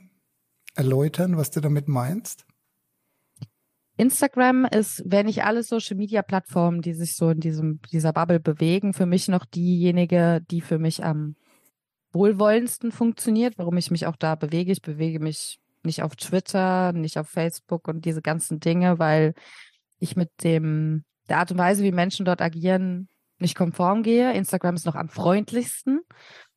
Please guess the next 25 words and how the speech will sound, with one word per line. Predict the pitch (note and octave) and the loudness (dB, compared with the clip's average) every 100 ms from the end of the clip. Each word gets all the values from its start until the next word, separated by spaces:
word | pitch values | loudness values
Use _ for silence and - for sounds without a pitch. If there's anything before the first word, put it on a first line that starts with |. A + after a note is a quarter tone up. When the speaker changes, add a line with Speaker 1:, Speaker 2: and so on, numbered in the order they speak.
| - | -6
Speaker 2:
Deswegen | E3+ - F3 F3+ | -4 0 -2 0
bin | F#3+ | 0
ich | F3 - | 0 0
zumindest | G3+ F#3+ E3+ D#3+ D#3 | 2 4 2 0 2
da, | D#3 A3 | 2 4
weil | F#3 | 2
irgendwo | E3 F3 D#3+ D#3 | 0 0 -2 -2
muss | G3 B3+ | 0 -2
ich | - - | -6 -8
Präsenz | - G#3+ A#3 C4 - | -4 0 2 0 -2
zeigen, | - G#3+ A#3+ B3+ D#4 _ _ _ _ _ _ _ _ _ _ _ | -4 -2 -2 -6 -8 _ _ _ _ _ _ _ _ _ _ _
ähm, | F3 F#3 F#3 F#3+ F#3+ G3 F#3+ G3 - | -4 -2 0 0 -2 -4 -6 -10 -6
um | G#3 | -6
zu | - F#3 | -6 -8
funktionieren. | - G3+ - G3+ G3+ G#3 A#3+ D4 - _ _ _ _ _ _ _ _ _ _ _ _ _ _ _ _ | -4 -4 -4 -6 -4 -2 -2 -4 -10 _ _ _ _ _ _ _ _ _ _ _ _ _ _ _ _
Aber | - E3+ G3 A3 A3+ C4 C#4 - _ _ _ _ _ _ _ _ - | -4 -2 0 0 0 -2 -4 -10 _ _ _ _ _ _ _ _ -10
es | - | -6
ist | G#3 - - F#3 | -4 -6 -8 -4
oberflächlich. | F#3+ D#3 B2+ B2+ - - - - _ _ _ _ - - - - - | -2 -2 -4 -6 -6 -6 -8 -18 _ _ _ _ -20 -20 -20 -20 -2
Und | F3 F3+ | 0 0
es, | F#3 - | -2 -2
äh, | - F3+ F3+ | 2 4 4
funktioniert | F3+ G#3 - G#3 G#3+ A3 - | 4 0 0 2 4 4 2
nach | F#3+ D#3+ - - | -2 -2 -10 0
Regeln. | F3 D3+ C#3+ C#3+ C#3+ | 0 2 0 0 -2